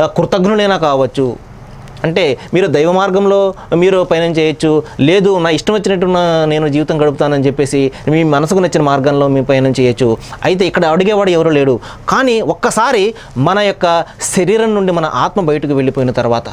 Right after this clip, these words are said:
సర్వశక్తులన్నీ కూడా దైవం వద్దకు వెళ్ళిపోతాయి. అప్పుడు ప్రతీది కూడా మనం, ఆ, ప్రశ్నించడం జరుగుతుంది. కాబట్టి సోదరులారా,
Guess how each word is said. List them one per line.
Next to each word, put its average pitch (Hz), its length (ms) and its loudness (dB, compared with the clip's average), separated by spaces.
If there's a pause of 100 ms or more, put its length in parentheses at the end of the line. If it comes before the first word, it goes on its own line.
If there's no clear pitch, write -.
(540)
సర్వశక్తులన్నీ 180 840 0
కూడా 151 140 2
దైవం 139 260 2
వద్దకు 135 200 0
వెళ్ళిపోతాయి. 123 540 -2 (520)
అప్పుడు 170 240 -2
ప్రతీది 156 360 0
కూడా 151 140 0
మనం, 135 380 -2 (200)
ఆ, - 20 2
ప్రశ్నించడం 127 540 -2
జరుగుతుంది. 117 380 -2 (560)
కాబట్టి 220 420 0 (240)
సోదరులారా, 170 500 2